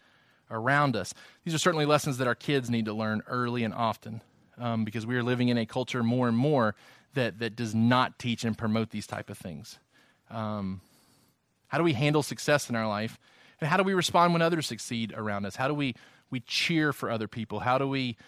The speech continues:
celebrate other people's successes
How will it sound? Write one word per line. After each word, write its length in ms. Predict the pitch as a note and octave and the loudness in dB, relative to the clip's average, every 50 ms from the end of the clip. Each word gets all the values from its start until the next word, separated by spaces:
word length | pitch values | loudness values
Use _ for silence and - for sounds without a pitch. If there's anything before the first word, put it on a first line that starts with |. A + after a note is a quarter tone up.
| - - _ _ _ | -20 -20 _ _ _
celebrate 760 | - - - - - D#3+ C#3+ C#3+ D3 C#3 A#2+ B2 A#2 A2+ - | -10 -6 -4 0 4 4 6 6 4 4 2 2 0 0 -2
other 180 | C3 B2 A#2 A2 | -4 -6 -6 -6
people's 380 | - - B2+ A2+ - A2 G#2 | -6 -8 -8 -6 -6 -8 -8
successes 760 | - - G2 - - - A#2 G2+ G2+ - - G2 G2 A2 - | -8 -12 -14 -12 -8 -6 -6 -6 -6 -8 -12 -14 -14 -16 -16